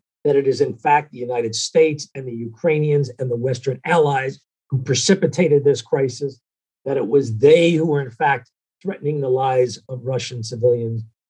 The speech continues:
that in fact the Ukrainian, remember, they talked about denazification, they talked about Ukrainian genocide, I mean, just absolute lies. But they were trying to use information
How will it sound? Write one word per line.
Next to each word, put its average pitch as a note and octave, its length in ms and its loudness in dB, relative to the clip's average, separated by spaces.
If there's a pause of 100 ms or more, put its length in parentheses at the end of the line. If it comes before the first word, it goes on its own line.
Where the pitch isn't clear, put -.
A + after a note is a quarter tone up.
(120)
that D3 120 4
in C3+ 140 -2
fact D3 260 -2
the C#3 80 -12
Ukrainian, C3+ 540 0
remember, D3+ 320 -2
they C3+ 100 0
talked D#3+ 240 -4
about A2+ 320 -6
denazification, C#3 1300 -6 (380)
they D3 80 -2
talked D3 280 0
about B2+ 300 -2
Ukrainian A#2+ 600 -6
genocide, C3 600 0
I A#2+ 40 -2
mean, A#2 200 -6
just A#2 300 -12
absolute A#2+ 600 -6
lies. A#2+ 680 -4 (720)
But F#3 160 4
they A3 140 8
were G#3 100 8
trying G#3 220 2
to F#3+ 40 2
use F#3 200 4
information E3 880 2